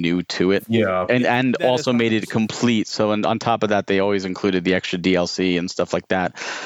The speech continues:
Speaker 1: Uh, I think every port has had something. I mean, three D World Bowser's Fury is a phenomenal, fun little, you know, experience. And
Speaker 3: I'm so glad that people are getting to experience that
Speaker 1: Yes.
Speaker 3: game.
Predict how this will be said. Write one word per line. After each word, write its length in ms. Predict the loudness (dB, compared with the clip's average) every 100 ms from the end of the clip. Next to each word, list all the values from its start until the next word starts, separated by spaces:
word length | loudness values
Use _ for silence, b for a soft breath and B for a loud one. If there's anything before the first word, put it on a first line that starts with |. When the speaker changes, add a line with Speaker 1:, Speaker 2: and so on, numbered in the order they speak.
| B
Speaker 1:
Uh, 320 | -2 0 0 -2 -2
I 180 | -2 0
think 160 | 0 0
every 240 | 2 0
port 360 | 0 2 2 0
has 180 | -4 -4
had 400 | -2 0 -2 -2
something. 480 | -4 -2 0 -2 -4 B B B
I 40 |
mean, 220 | -2 -2 0
three 180 | 0
D 120 | 2 2
World 340 | 2 2 0
Bowser's 360 | 0 0 -2 -4
Fury 360 | 0 0 2
is 80 | 0
a 60 | -2
phenomenal, 800 | -2 -2 0 0 2 2 0 0
fun 300 | 0 0 2
little, 320 | 2 2 0
you 140 | -2 0
know, 100 | 0
experience. 720 | -2 -4 0 2 0 -2 -2
And 180 | -4 -2
Speaker 3:
I'm 140 | -2 -4
so 280 | -2 -2
glad 360 | -2 -2 0 0
that 120 | -4
people 260 | -8 -4 -2
are 60 |
getting 260 | 0 -2 0
to 100 | -2
experience 480 | -4 -2 0 0 0
that 60 |
Speaker 1:
Yes. 160 | 0 2
Speaker 3:
game. 200 | 0 -2